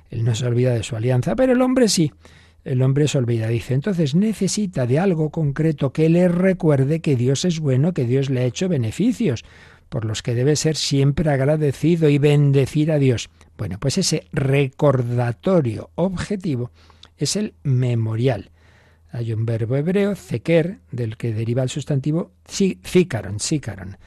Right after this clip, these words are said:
zícaron. Es decir, una realidad objetiva que me recuerda los beneficios de Dios. No simplemente es que yo subjetivamente me acuerdo, sino para que yo me acuerde veo algo, hay algo ahí objetivo que me lo recuerda. Entonces aparecen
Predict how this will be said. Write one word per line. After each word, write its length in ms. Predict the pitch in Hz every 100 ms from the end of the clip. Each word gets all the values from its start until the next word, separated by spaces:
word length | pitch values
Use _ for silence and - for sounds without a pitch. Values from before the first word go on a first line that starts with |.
| -
zícaron. 500 | - 143 98 82 87 - - - _
Es 180 | 185 147
decir, 260 | 156 139 123
una 220 | 165 156
realidad 480 | 156 151 147 139 -
objetiva 600 | 196 226 - 190 208 180
que 260 | - 190 190
me 320 | 214 294 285
recuerda 960 | 240 170 139 - 220 208 160 135 175 - _ _ _ -
los 240 | 117 110
beneficios 680 | 110 113 107 147 139 175 151
de 140 | 170 185
Dios. 280 | 190 - - _ - - -
No 100 | 160
simplemente 540 | 196 180 160 175 160
es 120 | 139
que 180 | - 120
yo 240 | 151 151 -
subjetivamente 1040 | - 113 - 127 123 139 135 135 131 123
me 80 | 117
acuerdo, 320 | 151 131 110
sino 260 | 139 131
para 180 | 120 127
que 100 | 123
yo 100 | 180
me 100 | 240
acuerde 340 | 196 208 180 175
veo 280 | 226 196
algo, 340 | 214 202 135 -
hay 200 | 160 165
algo 280 | 208 175 147
ahí 180 | 160 170
objetivo 640 | 120 - 120 190 151 135 - - - _
que 120 | -
me 100 | 117
lo 100 | 113
recuerda. 500 | 110 104 127 110 - - - -
Entonces 300 | - 165 156
aparecen 680 | 143 120 135 185 156 170